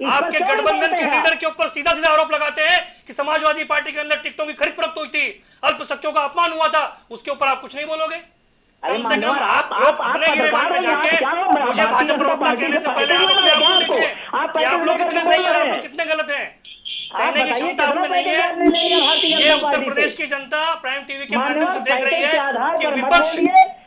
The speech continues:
Speaker 1: आप
Speaker 2: विपक्ष
Speaker 1: विक्रेता
Speaker 2: कितना
Speaker 1: हैं,
Speaker 2: अशांत
Speaker 1: विक्रेता
Speaker 2: बैठ गया
Speaker 1: हैं,
Speaker 2: है,
Speaker 1: पारदर्शिता
Speaker 2: इसे
Speaker 1: के
Speaker 2: हार
Speaker 1: साथ
Speaker 2: हजम
Speaker 1: चलिए
Speaker 2: ही नहीं हो
Speaker 1: सुभाष
Speaker 2: रही
Speaker 1: जी।
Speaker 2: है।
Speaker 1: आपको सब सुनने के लिए तैयार है, मगर आप एक बाइस होकर के आप फिर बीजेपी की आप बात करेंगे, उनके पक्ष की आप
Speaker 2: मैंने
Speaker 1: बात
Speaker 2: कहा
Speaker 1: करेंगे,
Speaker 2: बीजेपी का पक्ष
Speaker 1: तो
Speaker 2: लिया?
Speaker 1: आपको कौन सुनेगा
Speaker 2: मैंने
Speaker 1: बैठ
Speaker 2: बीजेपी
Speaker 1: करके?
Speaker 2: का पक्ष कहाँ लिया बताइए जरा मुझे,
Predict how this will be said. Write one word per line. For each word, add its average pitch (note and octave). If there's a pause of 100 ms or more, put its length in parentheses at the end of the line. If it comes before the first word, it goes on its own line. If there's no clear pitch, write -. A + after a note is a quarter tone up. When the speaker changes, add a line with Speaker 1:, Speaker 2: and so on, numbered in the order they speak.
(120)
Speaker 1:
आप C#4
Speaker 2:
विपक्ष D#4+
Speaker 1:
विक्रेता C4+
Speaker 2:
कितना D#4
Speaker 1:
हैं, E4
Speaker 2:
अशांत D#4
Speaker 1:
विक्रेता C4
Speaker 2:
बैठ C#4+
गया C4+
Speaker 1:
हैं, C#4
Speaker 2:
है, E4+
Speaker 1:
पारदर्शिता C4+
Speaker 2:
इसे E4+
Speaker 1:
के F4
Speaker 2:
हार D4+
Speaker 1:
साथ E4
Speaker 2:
हजम C4+
Speaker 1:
चलिए D#4
Speaker 2:
ही D#4
नहीं D4+
हो -
Speaker 1:
सुभाष D4
Speaker 2:
रही C4+
Speaker 1:
जी। B3
Speaker 2:
है। F3 (280)
Speaker 1:
आपको D#4+
सब D#4
सुनने F4+
के F#4
लिए F4
तैयार D#4+
है, C4 (240)
मगर C#4+
आप D#4
एक C#4
बाइस C#4
होकर F4+
के F#4
आप F4+
फिर E4+
बीजेपी A#3
की F4+
आप E4+
बात D#4+
करेंगे, F4 (100)
उनके B3+
पक्ष D#4
की F#4
आप F4
Speaker 2:
मैंने -
Speaker 1:
बात -
Speaker 2:
कहा D#4
Speaker 1:
करेंगे, F4
Speaker 2:
बीजेपी -
का E4
पक्ष -
Speaker 1:
तो D4
Speaker 2:
लिया? E4
Speaker 1:
आपको D#4+
कौन G4
सुनेगा G4
Speaker 2:
मैंने F#4+
Speaker 1:
बैठ D4+
Speaker 2:
बीजेपी D4+
Speaker 1:
करके? D#4+
Speaker 2:
का E4
पक्ष D#4+
कहाँ E4
लिया E4
बताइए D#4+
जरा E4
मुझे, E4